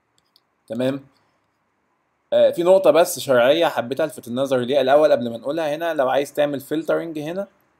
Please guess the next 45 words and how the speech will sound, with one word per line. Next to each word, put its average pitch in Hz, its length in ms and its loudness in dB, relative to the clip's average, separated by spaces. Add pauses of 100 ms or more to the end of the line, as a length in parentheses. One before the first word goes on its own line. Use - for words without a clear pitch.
(680)
تعمل 135 260 -4
زي 123 160 -2
ما 123 120 -4
أنت 123 120 -8
عايز. 127 360 -2
في 143 360 -8
سب 147 180 2
كاتيجوريز 127 680 -4
للهوم 117 220 -8
أند 120 140 -10
كيتشن - 360 -16
هنا، 127 280 -10 (320)
من 117 140 -10
أشهرها 131 380 -2
كيتشن 127 400 -8
أند 117 200 -6
دايننج 123 400 -2
طبعًا. 147 340 -4 (1300)
آه، 127 680 -2
أمازون 135 360 -4
برايم 135 380 2
ده 135 320 4
اللي 120 140 -2
هو 131 280 2
لو 127 200 2
أنت 131 140 -4
عايز 123 240 2
برودكتس 127 300 -4
اللي 127 100 -4
هي 127 60 -2
شغالة 127 360 -2
أمازون 123 260 -4
برايم 127 300 -2
بس. - 300 -2
برايم 139 320 2
ده 143 160 4
معناها 135 760 -4
ده 131 100 0
اشتراك 131 340 0
سنوي 131 460 -6
تسعة 127 220 -4
وتسعين 117 320 -6
دولار 123 260 0
للناس 120 420 -8
اللي 110 240 -16